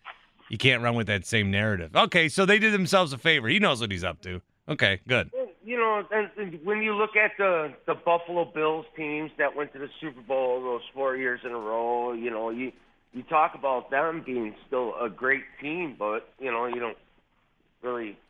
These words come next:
Speaker 2: talk bad about them.
Speaker 1: But you
Speaker 2: Because
Speaker 1: forget
Speaker 2: they,
Speaker 1: about
Speaker 2: you
Speaker 1: them.
Speaker 2: know.
Speaker 1: If they would have won just one of those,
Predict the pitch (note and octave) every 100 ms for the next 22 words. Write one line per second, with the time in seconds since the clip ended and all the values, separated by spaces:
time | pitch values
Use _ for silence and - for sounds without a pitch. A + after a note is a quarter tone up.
0 | _ - B2 A2+ - - G#2 A2+ D3+ G2+
1 | F#2+ F#2+ F#2 A2+ D#3 G#3 G#3+ G#3+ - G3+
2 | G3 B3+ G#3+ D#3 C3+ C#3 C#3 A3+ B3+ A3
3 | G3+ F#3 E3 C3+ D3 G3 B3+ B3+ D#3 A2
4 | F2+ F#2+ -